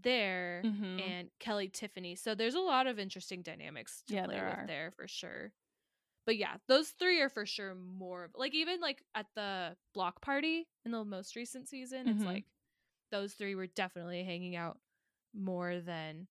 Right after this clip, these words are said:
Speaker 1: Tiffany.
Speaker 2: Yeah.
Speaker 1: Wow. T V depictions of Friends are just, it's so, it makes a T V show.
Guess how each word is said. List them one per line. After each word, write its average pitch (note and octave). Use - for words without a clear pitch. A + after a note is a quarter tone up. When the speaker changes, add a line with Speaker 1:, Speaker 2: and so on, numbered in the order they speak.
Speaker 1:
Tiffany. F#3+
Speaker 2:
Yeah. -
Speaker 1:
Wow. -
T F4
V G4+
depictions D#4+
of C#4
Friends G#3+
are G#3+
just, -
it's -
so, F#3+
it C#4+
makes E4+
a F4+
T F4+
V F4+
show. F#3